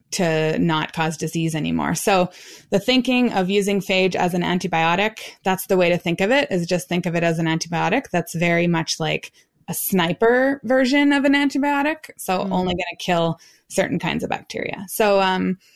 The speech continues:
Speaker 1: so it's been in, I said it has been, uh, it was discovered and used before antibiotics. So that's, it's almost, or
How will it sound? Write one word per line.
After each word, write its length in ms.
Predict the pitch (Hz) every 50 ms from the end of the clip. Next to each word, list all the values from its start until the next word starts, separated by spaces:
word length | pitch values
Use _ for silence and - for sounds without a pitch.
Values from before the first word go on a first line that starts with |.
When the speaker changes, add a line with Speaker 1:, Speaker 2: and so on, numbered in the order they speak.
| _ - - _ _ _
Speaker 1:
so 280 | - - 269 247 233 -
it's 200 | 226 226 - -
been 240 | - 226 233 262
in, 220 | 269 269 254 240 -
I 120 | 190 196 190
said 280 | - - 202 196 190
it 180 | 190 190 - _ -
has 260 | 180 180 185 175 170
been, 460 | 180 190 180 180 175 180 185 - - _ _ _ -
uh, 320 | 180 170 143 - - - - -
it 40 |
was 160 | 190 180 160 175
discovered 640 | 175 - - - 190 170 170 170 165 160 165 - - _ -
and 160 | 175 165 160
used 420 | 165 170 175 180 180 165 - - -
before 280 | - 156 - 175 170
antibiotics. 720 | 160 165 165 156 - 170 185 220 226 180 180 175 - - -
So 80 | 190
that's, 420 | 180 196 208 220 220 - - - - _ - - _ _ _ _ _
it's 140 | 190 - 208
almost, 460 | 196 208 240 240 240 - - - _
or 140 | - 180